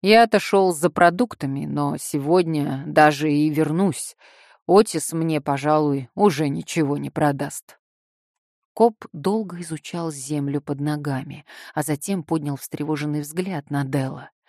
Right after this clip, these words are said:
Тот вовсе не думал ставить новенького в неловкое положение. Когда Коп вздохнул, Дэл решил, что не так уж и голоден.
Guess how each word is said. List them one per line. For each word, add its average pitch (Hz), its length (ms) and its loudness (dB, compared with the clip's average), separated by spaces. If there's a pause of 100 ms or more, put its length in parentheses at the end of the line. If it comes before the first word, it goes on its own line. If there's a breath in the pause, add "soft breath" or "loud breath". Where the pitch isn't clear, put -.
(220 loud breath)
Тот 170 240 -2
вовсе 170 420 0
не 156 140 -2
думал 156 340 -2
ставить 160 460 -8
новенького 170 540 -4
в 196 60 -8
неловкое 151 560 -4
положение. 156 800 -8 (440 soft breath)
Когда 147 420 -2
Коп - 420 -4
вздохнул, 156 720 -4 (280 loud breath)
Дэл 196 240 2
решил, 226 400 -6
что - 260 -8
не 139 160 -6
так - 300 -8
уж - 160 -8
и 139 40 -2
голоден. 139 640 -8